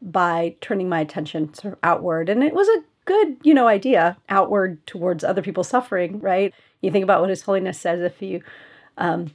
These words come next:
really want to be happy, right? There's this wise selfishness of attending to the well-being of others.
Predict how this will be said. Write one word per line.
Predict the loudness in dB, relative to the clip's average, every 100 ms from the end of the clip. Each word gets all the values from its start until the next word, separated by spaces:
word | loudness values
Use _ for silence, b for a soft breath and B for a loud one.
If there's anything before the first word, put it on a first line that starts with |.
| -4
really | 0 2
want | 2 0
to |
be | 0 0
happy, | 0 -2 -4 -6 -8
right? | -4 -4 -4
There's | -6
this | -6 -6
wise | 0 2 2
selfishness | 0 -2 -4 -8 -8 -8
of | -8
attending | -8 -8 -10 -8 -8
to | -6
the | -2
well-being | 0 2 2 2
of | 2
others. | 2 2 -2